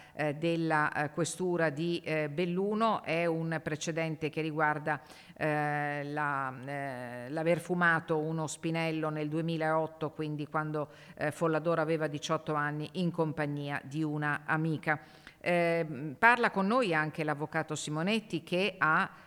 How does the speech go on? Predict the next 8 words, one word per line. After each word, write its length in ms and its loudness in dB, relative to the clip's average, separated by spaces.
difeso, 880 0
eh, 400 0
nelle 300 0
scorse 500 0
settimane 640 0
anche 260 -2
l'imprenditore 840 0
agricolo 800 0